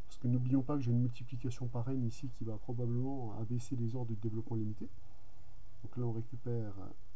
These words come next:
un sur n moins un sur deux n, et le terme d'après, bah, le terme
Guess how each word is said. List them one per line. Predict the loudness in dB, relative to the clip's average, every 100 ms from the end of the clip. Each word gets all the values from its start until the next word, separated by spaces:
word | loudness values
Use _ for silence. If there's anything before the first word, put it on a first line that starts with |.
| -2
un | 0
sur | 0 0 0
n | 0 0 0 -2
moins | 0 0 0 0 0 0
un | 0 2 0
sur | -2 -2 0 0 0 -2 -2
deux | 0 0 0 0
n, | 0 0 -2 -2 -2 -2 -2 -2 -2 2
et |
le | 2 2
terme | 2 2 2
d'après, | 2 0 0 0
bah, | 0
le | 0
terme | 0 0 0